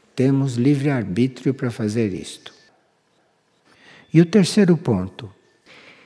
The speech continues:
Em fase de serviço apostólico, devemos cruzar com os próprios pés o lago das impurezas da humanidade. Veja que modo delicado de falar a sujeira da humanidade.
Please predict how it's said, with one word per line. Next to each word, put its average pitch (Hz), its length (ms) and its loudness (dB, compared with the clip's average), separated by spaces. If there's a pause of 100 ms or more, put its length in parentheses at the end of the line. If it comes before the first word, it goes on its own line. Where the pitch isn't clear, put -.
(200)
Em 165 220 6
fase 208 600 2
de 180 140 4
serviço 135 720 2
apostólico, 117 1200 -2 (560)
devemos 170 640 6
cruzar 160 840 2 (240)
com 147 180 0
os - 180 -4
próprios 185 760 4
pés - 1000 -2 (640)
o 143 140 4
lago 190 720 6
das 156 320 2
impurezas 165 960 4
da 170 140 2
humanidade. 113 1080 -2 (840)
Veja 151 340 2
que 151 160 -4
modo 127 440 0
delicado 113 840 -4
de 104 120 -6
falar 107 440 -8
a 104 40 -10
sujeira 117 800 0
da 98 120 -2
humanidade. 98 760 -4